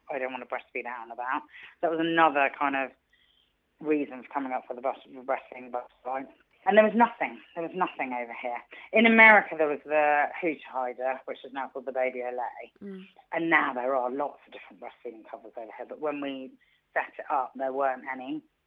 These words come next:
Speaker 2: So talk me through the business itself, you know, after you, you've been back now in the U K for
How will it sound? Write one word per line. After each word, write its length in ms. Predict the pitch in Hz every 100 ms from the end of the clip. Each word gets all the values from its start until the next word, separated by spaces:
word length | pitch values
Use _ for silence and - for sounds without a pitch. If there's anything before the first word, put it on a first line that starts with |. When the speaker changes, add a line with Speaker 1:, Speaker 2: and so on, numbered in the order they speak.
| _ _ _ _
Speaker 2:
So 180 | - 339
talk 220 | 370 285
me 120 | 285
through 220 | - 247
the 80 | 202
business 400 | 196 190 175 -
itself, 520 | - - 156 104 -
you 100 | 175
know, 220 | 156 135 -
after 340 | 190 202 -
you, 220 | 175 170 -
you've 260 | 175 170
been 220 | 214 190
back 260 | 180 170 -
now 200 | 160 151
in 60 | 147
the 80 |
U 160 | 151 151
K 220 | - 160
for 240 | 143 -